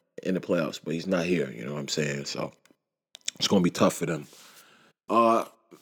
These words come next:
man, yo, it's gonna be a great playoffs, man. I can't, I just literally can't wait for this weekend. I'm gonna be sitting in the crib, smoking some of this pink sunset,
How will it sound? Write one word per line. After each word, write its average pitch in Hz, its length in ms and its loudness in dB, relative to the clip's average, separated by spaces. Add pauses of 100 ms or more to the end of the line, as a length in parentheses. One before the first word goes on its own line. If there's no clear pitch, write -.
man, 123 480 6
yo, 110 300 8
it's 95 120 2
gonna 135 200 4
be 120 100 10
a 104 40 8
great 104 280 8
playoffs, 101 400 4
man. 82 220 -2
I 71 160 -6
can't, - 260 -10
I 73 60 -2
just 82 240 -6
literally 87 380 2
can't 85 280 -2
wait 85 160 0
for - 140 -6
this 78 180 -4
weekend. 78 420 -4 (380)
I'm 82 100 -6
gonna 85 100 2
be 76 180 -4
sitting 76 280 2
in 90 120 -2
the - 40 -6
crib, 87 480 2
smoking 82 380 0
some 90 240 2
of 85 60 2
this 82 160 0
pink 90 320 0
sunset, 87 580 0